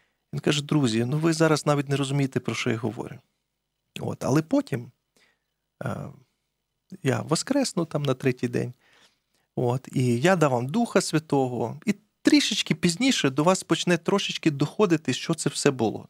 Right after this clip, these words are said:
Тому що ви просто зараз не розумієте. Ви всі перед Вознесенням, уже після Воскресіння,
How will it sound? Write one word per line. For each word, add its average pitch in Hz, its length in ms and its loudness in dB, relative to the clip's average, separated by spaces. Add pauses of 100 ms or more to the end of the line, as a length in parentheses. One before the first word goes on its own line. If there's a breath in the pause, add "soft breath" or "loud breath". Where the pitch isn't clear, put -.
Тому 220 100 -6
що 233 120 -4
ви 226 60 -2
просто - 280 -2
зараз 151 320 2
не 143 80 2
розумієте. 127 480 -2
Ви 143 120 0
всі 165 360 -2 (640 soft breath)
перед 180 340 6
Вознесенням, 165 840 2
уже 165 240 4
після 240 560 2
Воскресіння, 208 1000 0